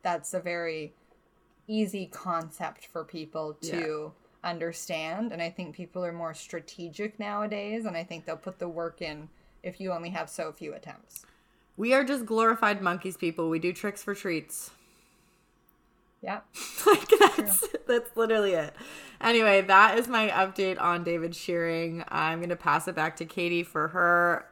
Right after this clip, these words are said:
Speaker 2: case update, but, um, we're very happy that his parole was denied, and yeah.
Speaker 1: Yep, very, very happy.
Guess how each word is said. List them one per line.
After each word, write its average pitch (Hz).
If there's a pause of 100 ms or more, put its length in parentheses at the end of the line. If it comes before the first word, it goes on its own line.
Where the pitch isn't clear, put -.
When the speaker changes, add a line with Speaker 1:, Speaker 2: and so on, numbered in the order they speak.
Speaker 2:
case 190
update, 170 (100)
but, 160
um, 147 (460)
we're 165
very 165
happy 147
that 143 (100)
his 139
parole 139
was 143
denied, 139
and 139 (520)
yeah. 214 (2000)
Speaker 1:
Yep, 208
very, 185
very 175
happy. 160